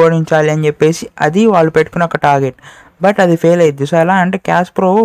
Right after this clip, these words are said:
ఫోర్ టైమ్స్ అయితే విన్ అవుతారు and టూ టైమ్స్ అయితే మ్యాచ్ డ్రా అయ్యిద్ది. But, so దానికి ఇంకా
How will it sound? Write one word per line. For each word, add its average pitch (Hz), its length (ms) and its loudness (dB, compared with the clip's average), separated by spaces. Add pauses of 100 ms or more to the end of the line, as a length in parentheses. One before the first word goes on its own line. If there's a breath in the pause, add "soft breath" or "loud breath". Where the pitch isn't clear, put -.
ఫోర్ 165 240 0
టైమ్స్ 175 240 -2
అయితే 175 180 -6
విన్ 160 200 -2
అవుతారు 170 280 -2
and 175 140 -2
టూ 156 100 0
టైమ్స్ 160 220 -4
అయితే 170 180 -6
మ్యాచ్ 156 240 -2
డ్రా 147 100 0
అయ్యిద్ది. 123 300 -6
But, 196 140 -2 (760 loud breath)
so - 60 -6 (140)
దానికి 165 300 0 (140)
ఇంకా 170 160 -2